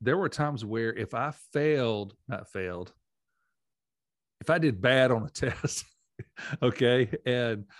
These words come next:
or if I didn't have a good football game or whatever, I di-, I missed a block or whatever, or dropped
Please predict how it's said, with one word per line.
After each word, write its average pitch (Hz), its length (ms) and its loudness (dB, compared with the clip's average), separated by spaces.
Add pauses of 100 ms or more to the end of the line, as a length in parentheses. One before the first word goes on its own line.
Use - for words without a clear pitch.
(220)
or 131 480 4
if 120 460 0 (100)
I 113 80 0
didn't 131 260 -2
have 131 180 -2
a 110 60 -6
good 120 680 -2 (1000)
football 127 460 2
game 123 360 -2
or 113 80 -2
whatever, 117 480 -2
I 113 80 -2
di-, 117 140 -4
I 107 60 -8
missed 107 360 -4
a 120 60 -2
block 110 480 -2
or 107 80 -2
whatever, 110 560 0
or 104 180 -8 (160)
dropped 120 280 -2